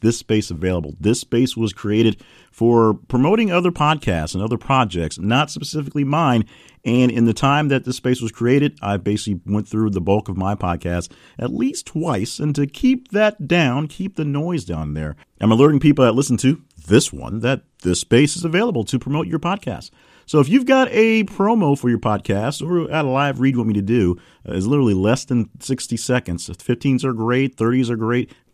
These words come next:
uh, minutes are okay. Uh, we'll put it in here. I will help promote you guys out there because you're doing what you can to help me out. So we're, if you have a podcast that you own, own, you manage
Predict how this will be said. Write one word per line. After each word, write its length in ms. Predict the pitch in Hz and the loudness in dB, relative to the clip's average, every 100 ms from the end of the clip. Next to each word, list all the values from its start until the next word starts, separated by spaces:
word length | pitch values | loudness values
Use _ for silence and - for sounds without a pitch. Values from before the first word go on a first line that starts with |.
| - - | -16 -4
uh, 80 | |
minutes 460 | 95 98 113 127 - | 2 4 4 2 0
are 260 | 117 117 104 | -2 -2 -2
okay. 500 | 110 - 110 123 143 - _ _ | -2 0 -2 -2 -6 -10 _ _
Uh, 160 | 107 110 | -2 0
we'll 460 | 104 131 156 147 - _ - - | 4 4 4 0 -4 _ -16 -10
put 160 | - 156 | -2 0
it 60 | 139 | 2
in 120 | 160 | 0
here. 240 | 85 - | -2 -6
I 180 | - 95 | -6 -2
will 160 | 131 117 | -2 -2
help 160 | 120 | -2
promote 360 | 117 104 113 - | -2 -2 -2 -4
you 340 | - 90 113 147 | -8 -4 -2 0
guys 360 | 104 87 87 | 0 0 -2
out 200 | 90 82 | -4 -6
there 120 | 92 104 | -4 -4
because 460 | 113 127 123 87 | -2 0 0 -2
you're 260 | 90 131 139 | -2 -2 -2
doing 300 | 107 131 127 | -2 -2 -2
what 160 | 117 | -4
you 80 | 113 | -8
can 280 | - 135 127 | -4 -4 -2
to 300 | 131 131 127 _ _ _ | 0 -2 -2 _ _ _
help 220 | - 117 - | -4 -2 0
me 160 | 127 87 | -2 -2
out. 180 | 64 - _ _ | -8 -16 _ _
So 240 | - 90 90 | -6 -2 0
we're, 200 | 90 87 | -2 -2
if 160 | 87 | -4
you 120 | 95 95 | -2 0
have 240 | 104 101 | 0 0
a 80 | 98 | -4
podcast 640 | - - 110 98 110 101 | -4 -2 -2 0 -2 -2
that 160 | 90 98 | -6 -4
you 180 | 95 - | -4 -2
own, 600 | 90 113 135 151 151 - _ _ | 0 2 2 -2 -6 -10 _ _
own, 400 | 82 80 80 90 - _ _ | -10 -8 -6 -8 -8 _ _
you 180 | 90 87 | -4 -2
manage 720 | 85 95 110 151 165 147 - | 0 0 0 0 -2 -4 -10